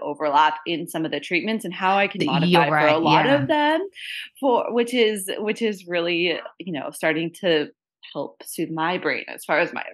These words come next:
Speaker 1: approach to, <laughs> to it. So, um,
Speaker 2: Yeah.
Speaker 1: but it is, it is quite the, it, like, like I said at the very beginning, gosh, it's so complex and there's so many things involved in the system that we're, we just can't treat it just like, "Oh, uh, this is a person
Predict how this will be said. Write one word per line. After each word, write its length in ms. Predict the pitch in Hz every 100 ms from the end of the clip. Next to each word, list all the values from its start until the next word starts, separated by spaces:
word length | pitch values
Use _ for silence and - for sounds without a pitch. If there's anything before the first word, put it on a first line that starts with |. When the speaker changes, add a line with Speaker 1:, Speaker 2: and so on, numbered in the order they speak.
| -
Speaker 1:
approach 500 | 139 - - - -
to, 420 | 170 104 - 262
<laughs> 40 |
to 140 | 269 269
it. 400 | 247 226 190 -
So, 320 | - 165 196 - 285 - - - - -
um, 200 | 202 180
Speaker 2:
Yeah. 160 | 165
Speaker 1:
but 60 | -
it 100 | 185
is, 240 | 175 -
it 120 | -
is 240 | 202 214 233 -
quite 420 | - 214 254 330 -
the, 520 | - 247 269 240 220
it, 200 | - 233 233
like, 140 | 247 254
like 180 | 269 262
I 60 | 254
said 180 | 226 233
at 80 |
the 100 | 240
very 280 | 196 185 220
beginning, 360 | 220 190 196 202
gosh, 240 | 175 -
it's 180 | 185 -
so 180 | - 170
complex 560 | 214 175 - 120 160 -
and 80 | 160
there's 220 | 151 156
so 140 | - 143
many 240 | 147 151
things 300 | 156 135 135 147
involved 500 | 139 143 110 120 -
in 80 | 160
the 100 | 151
system 400 | - 139 - -
that 140 | -
we're, 220 | 175 - - - - _ _ -
we 140 | 214
just 260 | 214 254 269
can't 300 | - 247 262
treat 220 | - 196
it 200 | 185 -
just 260 | - 165 -
like, 240 | 160 156 -
"Oh, 160 | 175
uh, 160 | 170 143
this 240 | 156 170
is 80 | 190
a 40 | 214
person 480 | - 262 269 247